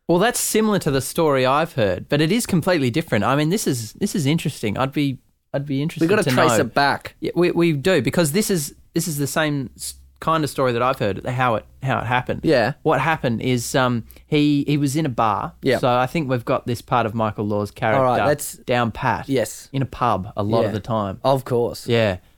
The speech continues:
Speaker 1: Um, and he got into this tongue twister competition with a guy, you know, like Peter Piper picked a peck of pickled peppers.
Speaker 2: Well
Speaker 1: And all
Speaker 2: done.
Speaker 1: those really hard ones
Speaker 2: I
Speaker 1: that
Speaker 2: bet,
Speaker 1: I can't do.
Speaker 2: I bet you rehearsed that.
Speaker 1: No, didn't.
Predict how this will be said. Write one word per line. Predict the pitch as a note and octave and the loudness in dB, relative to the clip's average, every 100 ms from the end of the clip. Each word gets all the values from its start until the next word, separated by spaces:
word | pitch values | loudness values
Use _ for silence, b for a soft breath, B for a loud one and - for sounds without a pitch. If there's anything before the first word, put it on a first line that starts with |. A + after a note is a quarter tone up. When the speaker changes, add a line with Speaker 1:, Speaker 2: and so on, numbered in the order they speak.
| b | b
Speaker 1:
Um, | C#3+ D3 C#3+ C#3 _ _ _ _ _ _ - | 2 2 2 -2 _ _ _ _ _ _ -2
and | D3+ D3+ | 0 2
he | D#3+ | 0
got | C#3 E3+ | 2 0
into | G#3 G#3 G3+ | 2 0 0
this | E3 D3 - - _ | -2 -2 -6 -14 _
tongue | - - D#3+ E3 | -8 0 2 0
twister | - C3+ - | 0 -2 -2
competition | B2 B2+ A2+ A#2+ A#2+ G#2+ A2+ | -4 -2 -2 -2 -4 -2 -2
with | G#2+ | -2
a | G#2+ | 0
guy, | A2+ G2+ E2+ - | 0 0 -2 -4
you | A#2+ | -4
know, | A2 | -2
like | G#2+ - | -4 -6
Peter | - A#2 | -6 -6
Piper | - A2 - | -4 -8 -8
picked | - - | -12 -12
a | - | -10
peck | A#2 - | -12 -12
of | - | -18
pickled | - - | -16 -8
peppers. | B2+ - G2+ - _ _ - | -8 -8 -10 -14 _ _ -2
Speaker 2:
Well | D#3 | 2
Speaker 1:
And | C#3 | 4
all | |
Speaker 2:
done. | D3 | 4
Speaker 1:
those | C3 | 2
really | C3 B2+ | 2 0
hard | A#2 A#2+ | 2 2
ones | A2+ A2 | 2 0
Speaker 2:
I | G#2+ | 0
Speaker 1:
that | G#2+ | 2
Speaker 2:
bet, | - | 2
Speaker 1:
I | |
can't | A2 | 0
do. | B2+ | 0
Speaker 2:
I | C3 | 0
bet | B2+ A#2 C3+ | 0 -2 -2
you | B2+ B2 | 0 -2
rehearsed | A2+ A2+ A2 - | -2 -2 -4 -2
that. | G2+ E2+ - _ - | -4 -4 -8 _ -4
Speaker 1:
No, | A2 B2+ - - - - | -2 -2 -4 -10 -20 -6
didn't. | A#2+ B2 - | -2 -2 -6